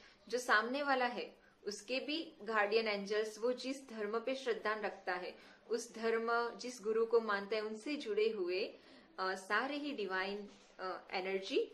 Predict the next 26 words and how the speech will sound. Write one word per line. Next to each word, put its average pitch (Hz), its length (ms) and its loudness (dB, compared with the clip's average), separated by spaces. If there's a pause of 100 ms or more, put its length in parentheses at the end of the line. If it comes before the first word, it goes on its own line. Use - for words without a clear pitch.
(100)
उनकी 208 400 -4
attunement 196 680 -6
process 190 380 -4
में 262 160 -4
आती 180 380 -2
है 349 280 -2 (340)
और 262 160 4
उनको 254 300 2
vision, 202 540 0 (100)
कई 214 180 2
लोगों 220 240 6
को 233 460 2 (240)
attunement 226 600 0
में 269 140 0
vision 247 380 0
होता 190 300 -2
है 160 220 -8 (460)
कि 220 120 -2
वो 220 380 4
face 220 280 4
दिखता 214 400 -2
है 226 200 0
उन 190 140 -4
लोगों 175 260 -2
को 180 160 -6
क्लियर। 170 520 -2